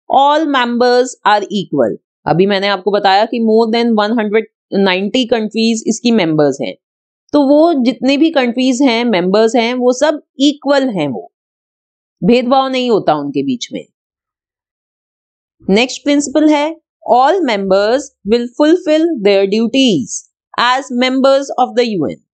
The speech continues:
अब जितने भी मेंबर्स हैं, उनकी कुछ ड्यूटी हैं, उन सभी को वो अपनी ड्यूटी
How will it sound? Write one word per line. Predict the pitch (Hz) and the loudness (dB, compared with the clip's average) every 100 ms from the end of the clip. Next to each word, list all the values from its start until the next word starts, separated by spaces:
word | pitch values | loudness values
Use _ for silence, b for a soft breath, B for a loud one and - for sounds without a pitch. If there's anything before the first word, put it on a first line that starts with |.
| _ _ _ - | _ _ _ -4
अब | 226 | -2
जितने | 226 269 285 | -2 -2 0
भी | 320 359 | 2 2
मेंबर्स | 285 214 214 220 | 2 0 0 0
हैं, | 240 214 254 330 | 0 0 -2 -4
उनकी | 226 226 240 | -2 0 0
कुछ | 226 381 - | 0 0 -2
ड्यूटी | 180 180 190 190 285 359 | -4 0 2 2 2 4
हैं, | 302 160 - _ _ _ _ | 2 -2 -8 _ _ _ _
उन | 262 269 | 0 2
सभी | 277 247 311 | 2 2 0
को | 330 320 320 330 | 0 0 2 0
वो | 277 262 | 0 0
अपनी | - 254 208 | 0 -2 0
ड्यूटी | 196 247 240 269 269 339 | 2 2 2 0 0 -2